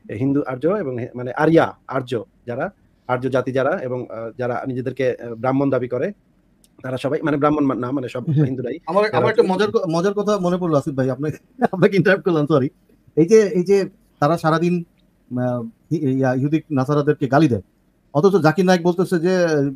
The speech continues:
Speaker 2: জিসাস ক্রাইস্ট নাকি মুসলিম ছিল। <laughs> তাহলে তারা সারাদিন, আহ, এই, এই নাসারাদের গালি দিয়া, আহ, যিশু, যিশু তো, আহ, ইয়ে ছিল, ইহুদি ছিল।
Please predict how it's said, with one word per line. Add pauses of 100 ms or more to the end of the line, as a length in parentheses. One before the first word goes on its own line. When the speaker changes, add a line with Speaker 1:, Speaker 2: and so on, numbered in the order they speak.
Speaker 2:
জিসাস
ক্রাইস্ট
নাকি
মুসলিম
ছিল। (380)
<laughs>
তাহলে
তারা
সারাদিন, (480)
আহ,
এই,
এই
নাসারাদের
গালি
দিয়া,
আহ, (300)
যিশু, (100)
যিশু
তো,
আহ, (100)
ইয়ে
ছিল,
ইহুদি
ছিল।